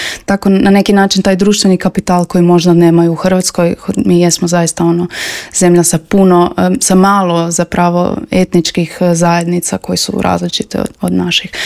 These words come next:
Tako da to su neke, neki razlozi, ali već sam spomenula, glavni je zapravo je to da Hrvatska kroz godine, u zadnjih dvadeset godina, e, a, sustava azila je odobrila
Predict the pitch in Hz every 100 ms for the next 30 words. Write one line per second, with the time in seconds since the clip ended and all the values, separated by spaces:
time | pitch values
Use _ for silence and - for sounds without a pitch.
0 | - - 202 214 202 202 262 - 269 269
1 | 269 240 - 233 247 254 240 247 233 233
2 | 226 220 214 208 - 214 208 196 - 208
3 | 220 214 202 190 202 233 233 208 208 208
4 | 208 196 - 202 190 - 196 190 - 185
5 | 185 - - 190 175 185 196 233 202 185
6 | 175 180 175 170 165 196 214 - 190 185
7 | 190 190 175 175 - - - 180 175 175
8 | 180 175 - 185 185 175 170 185 202 190
9 | 180 180 185 180 175